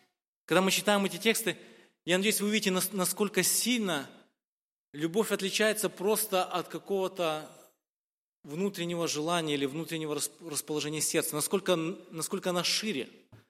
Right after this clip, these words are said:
Оказывается, когда вы проявляете эгоистичное желание, манипулируете другими, вы не проявляете любовь. Нельзя любить человека и, и вместе с этим манипулировать. Восьмое, о чём мы читаем, любовь не раздражается.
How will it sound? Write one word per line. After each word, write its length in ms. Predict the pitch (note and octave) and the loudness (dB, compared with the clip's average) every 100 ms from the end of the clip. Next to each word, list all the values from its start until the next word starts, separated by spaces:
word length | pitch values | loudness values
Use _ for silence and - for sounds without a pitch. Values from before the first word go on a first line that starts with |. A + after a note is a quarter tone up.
| _ _ _ _ _ _ _ _ _ _ _ _ _ _ _ _ - | _ _ _ _ _ _ _ _ _ _ _ _ _ _ _ _ -12
Оказывается, 500 | C#3 F3+ F3 F3 E3+ | -2 -2 0 -4 -6
когда 640 | D#3+ D3+ F3+ E3 C#3+ - - _ _ | -6 -2 -2 -2 -6 -16 -20 _ _
вы 160 | D#3 E3 | -6 -2
проявляете 680 | E3 E3 D#3+ D#3 D#3 C#3+ A2+ - _ _ _ _ _ _ _ _ - | 2 4 4 2 0 -6 -8 -18 _ _ _ _ _ _ _ _ -10
эгоистичное 800 | C3 D3+ - G3 - D#3+ D3+ C3+ | -4 -4 -2 -2 -2 -2 -2 -2
желание, 480 | D3 D3+ F3 D#3 D3+ | -4 -4 -4 -4 -4
манипулируете 720 | D#3 D#3 E3 E3 F3 D#3+ D3+ | -4 -4 -4 0 0 -2 -4
другими, 400 | C#3+ D3+ D#3+ C#3 | -6 -4 -2 -2
вы 320 | B2 C3 F#3+ | -4 -2 -2
не 80 | F#3 | -2
проявляете 480 | F#3 F3+ F3+ E3 D#3+ | -4 -4 -4 -6 -8
любовь. 320 | D#3+ D3 B2 - | -8 -8 -8 -12
Нельзя 300 | C#3+ C#3+ F3 | -8 -2 0
любить 280 | F3+ E3 E3+ | 0 -2 -2
человека 480 | - D#3 D#3 G3 D3+ | -2 0 0 -2 -2
и, 240 | C#3 - - - _ _ _ | -4 -6 -20 -20 _ _ _
и 60 | D3+ | -4
вместе 300 | D#3+ - D3+ | -2 -2 -2
с 120 | F#3 | -2
этим 240 | F3+ D3 | -2 -4
манипулировать. 720 | C#3 C#3+ C#3 D3+ E3 A#2+ - - _ _ _ _ _ _ _ _ _ _ _ _ _ _ _ _ _ _ _ _ _ _ | -4 -4 -6 -4 -4 -6 -10 -20 _ _ _ _ _ _ _ _ _ _ _ _ _ _ _ _ _ _ _ _ _ _
Восьмое, 380 | C#3+ D3+ F#3+ G#3+ | -8 0 4 4
о 40 | G#3+ | 4
чём 120 | F3 | 2
мы 80 | E3+ | 2
читаем, 300 | - F3 D3+ | 2 2 2
любовь 360 | C#3 E3 E3+ | -2 -4 -4
не 80 | E3 | -4
раздражается. 680 | D#3 D3 C#3+ D#3+ B2+ - | -4 -6 -6 -6 -6 -8